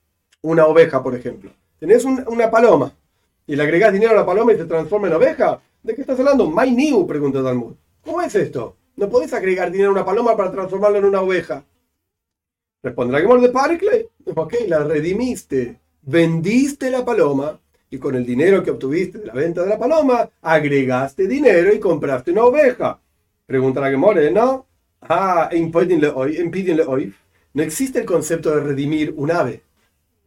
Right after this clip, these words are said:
No existe. Se puede redimir otras cosas, pero un ave no. Entonces, ¿cómo es que la Braisa dice que agregás dinero a la paloma y se transforma en una oveja?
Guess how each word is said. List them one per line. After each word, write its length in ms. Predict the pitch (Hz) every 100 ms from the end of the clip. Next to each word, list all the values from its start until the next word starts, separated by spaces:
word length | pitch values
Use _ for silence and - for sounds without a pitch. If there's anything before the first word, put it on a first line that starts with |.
| _ _ _
No 80 | 180
existe. 540 | 196 330 339 277 196 - _
Se 120 | -
puede 180 | 143 226
redimir 280 | 214 214 254
otras 220 | 349 381
cosas, 260 | - 160 131
pero 120 | 143
un 80 | 165
ave 180 | 190 233
no. 260 | 330 359 - _ _ _ -
Entonces, 380 | 156 170 185 - -
¿cómo 360 | 247 302 285
es 420 | 269 254 190 190
que 120 | - 151
la 100 | 156
Braisa 280 | 196 214
dice 220 | 202 214 190
que 80 |
agregás 340 | 160 160 196 208
dinero 240 | 214 240
a 40 | 214
la 100 | 190
paloma 340 | 202 277 302
y 60 | 233
se 100 | 214
transforma 420 | 208 202 247 233
en 60 |
una 100 | 214
oveja? 380 | 214 226 208 127